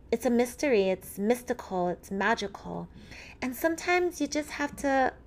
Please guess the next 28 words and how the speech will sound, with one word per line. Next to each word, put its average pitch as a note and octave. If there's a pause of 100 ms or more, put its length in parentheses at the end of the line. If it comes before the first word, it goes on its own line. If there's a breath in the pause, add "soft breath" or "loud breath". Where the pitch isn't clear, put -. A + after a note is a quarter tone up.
enjoy A3+
that. G3 (720 loud breath)
So A#3 (400 loud breath)
I C4+
highly C#4
recommend A#3+
you G#3+
think G#3
about G#3
that A3
as C#4
well. F#3+ (300 loud breath)
Also, E4+
be D4+
mindful B3
of G#3 (720)
different A#3
lubrications A#3
that A#3+
you're A#3
using, G#3 (360 loud breath)
things C4
that A3+ (420 loud breath)
are A3+
not A3
natural A#3+
products, A3
um, F#3+